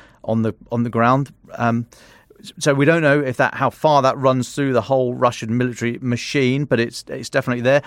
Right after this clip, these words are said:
There is a difference, of course, between el-, elite troops and, um, and recently mobilized troops, and the,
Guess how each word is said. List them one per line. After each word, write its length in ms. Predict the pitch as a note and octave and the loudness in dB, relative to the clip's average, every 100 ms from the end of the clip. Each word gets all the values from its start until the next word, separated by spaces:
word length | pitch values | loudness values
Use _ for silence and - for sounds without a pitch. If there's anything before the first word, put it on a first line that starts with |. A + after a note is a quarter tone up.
| - | -4
There 180 | - C3 | -4 0
is 120 | C#3 | 2
a 60 | B2 | 0
difference, 300 | C3 D3 B2+ | -2 -4 -6
of 120 | B2+ | -8
course, 300 | - C#3+ D3 | -2 0 0
between 420 | - - B2+ A#2+ A#2+ - _ - | -6 -6 -2 -2 -6 -18 _ -8
el-, 160 | A2 A#2+ A#2+ | -6 -4 -4
elite 380 | G#2+ C3 - - | 0 -2 -2 -6
troops 460 | C#3 D3+ - - | 0 0 -2 -10
and, 400 | - A2+ A2+ A2 | -6 -4 -2 0
um, 280 | A#2 A2+ A2+ | 2 2 2
and 140 | G2 A#2 | -2 -2
recently 260 | A#2+ A#2 | -2 -2
mobilized 720 | A2 A#2+ B2+ A#2+ A#2+ A#2 - - - _ - | 2 2 2 4 4 2 -4 -16 -20 _ -6
troops, 460 | C#3 C#3+ - - - | -2 -2 -4 -10 -8
and 160 | A#2 | -4
the, 120 | A2+ | -4